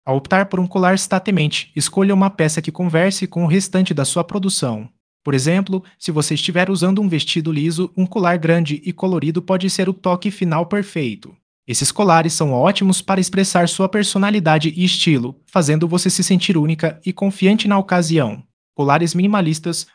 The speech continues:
a elegância da simplicidade nas tendências de dois mil e vinte e cinco. Os colares minimalistas são uma tendência que continua forte em dois mil e vinte e cinco.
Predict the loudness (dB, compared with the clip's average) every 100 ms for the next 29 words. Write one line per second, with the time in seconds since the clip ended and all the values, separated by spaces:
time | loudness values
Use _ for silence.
0 | -2 0 2 0 0 0 0 0 -2 -2
1 | -2 0 0 2 0 0 0 0 0 0
2 | -2 0 0 0 0 0 0 0 0 0
3 | -2 -4 -2 -4 -2 0 2 0 0 0
4 | 2 2 0 0 -2 0 0 0 2 2
5 | 0 -2 -4 -6 -4 -4 -2 0 0 0
6 | -2 0 0 2 0 0 0 2 0 0
7 | -2 -4 -6 -10 -16